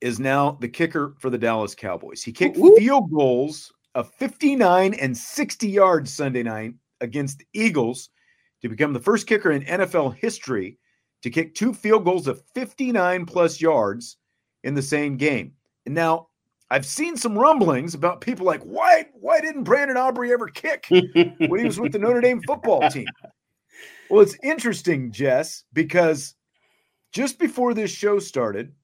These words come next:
Speaker 1: Brandon Aubrey was on the Dan Patrick Show.
Speaker 2: Yes, he was.
Speaker 1: Did you see this clip?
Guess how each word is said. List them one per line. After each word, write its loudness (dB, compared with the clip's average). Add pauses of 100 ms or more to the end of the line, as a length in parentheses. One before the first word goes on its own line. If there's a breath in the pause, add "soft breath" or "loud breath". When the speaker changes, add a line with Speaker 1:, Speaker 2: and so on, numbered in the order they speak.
(560)
Speaker 1:
Brandon 0
Aubrey 4
was -2
on -2
the -4
Dan -2
Patrick -8
Show. -10
Speaker 2:
Yes, -2
he -2
was. -2 (280)
Speaker 1:
Did -4
you -6
see -6
this 0
clip? -2